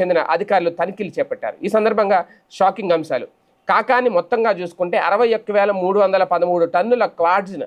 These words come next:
అక్రమంగా తరలించేశారట. దీనికి సంబంధించి ఫైన్గా ఏడు పాయింట్ ఐదు ఆరు కోట్లు చెల్లించాలని షోకాజ్ నోటీస్ ఇచ్చినా ఆయన పట్టించుకోలేదు. ఈ అంశంపై అధికారులు కంప్లైంట్ చేయడంతో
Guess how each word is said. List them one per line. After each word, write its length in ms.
అక్రమంగా 520
తరలించేశారట. 760
దీనికి 220
సంబంధించి 540
ఫైన్గా 380
ఏడు 260
పాయింట్ 360
ఐదు 240
ఆరు 180
కోట్లు 380
చెల్లించాలని 540
షోకాజ్ 440
నోటీస్ 280
ఇచ్చినా 460
ఆయన 140
పట్టించుకోలేదు. 680
ఈ 80
అంశంపై 580
అధికారులు 440
కంప్లైంట్ 480
చేయడంతో 440